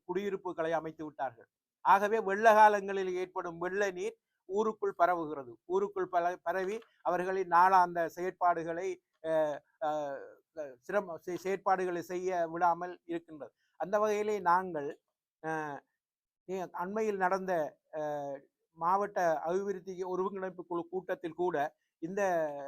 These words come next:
லெகூனை ரிக்கிங், அதாவது ஆ-, தோண்டி ஆழமாக்குவதன் மூலம் இந்த வெள்ள நீரை விரைவாக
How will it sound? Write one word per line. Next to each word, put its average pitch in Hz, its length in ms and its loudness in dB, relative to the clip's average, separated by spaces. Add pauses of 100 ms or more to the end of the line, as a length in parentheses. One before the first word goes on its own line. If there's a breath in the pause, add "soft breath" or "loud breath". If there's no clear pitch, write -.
(260)
லெகூனை 175 560 2 (120)
ரிக்கிங், 185 340 -4
அதாவது 185 420 2 (280)
ஆ-, 170 420 4 (100)
தோண்டி 202 380 0
ஆழமாக்குவதன் 180 840 6
மூலம் 175 380 -4 (340)
இந்த 165 120 -4
வெள்ள 196 320 0
நீரை 196 320 -4
விரைவாக 190 520 4